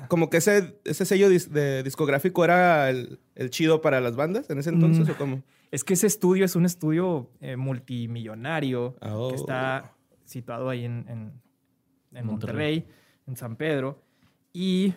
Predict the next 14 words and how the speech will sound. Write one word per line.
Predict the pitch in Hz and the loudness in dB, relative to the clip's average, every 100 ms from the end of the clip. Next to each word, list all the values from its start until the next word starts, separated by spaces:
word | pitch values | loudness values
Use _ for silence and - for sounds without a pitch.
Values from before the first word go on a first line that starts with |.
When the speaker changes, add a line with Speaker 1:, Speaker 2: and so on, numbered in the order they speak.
| - - | -4 -6
Speaker 2:
Movic | 139 135 143 | -2 -2 -4
Records | 151 143 143 180 - | -4 -4 -4 -8 -8
es | 135 | -8
la | 123 127 | -8 -8
disquera | 120 - 139 135 139 | -10 -12 -8 -6 -4
de, | 127 110 - | -6 -10 -14
de, | 127 107 - | -18 -20 -20
de | 110 113 110 | _ -16 -16
ese, | 107 123 120 113 110 _ - | -14 -12 -10 -10 -14 _ -16
dueña | 127 120 131 | -12 -8 -8
de | 120 | -8
ese | 110 131 | -8 -12
estudio. | - 185 165 - _ _ _ _ | -8 -2 -2 -4 _ _ _ _
Eh, | - - - | -20 -20 -20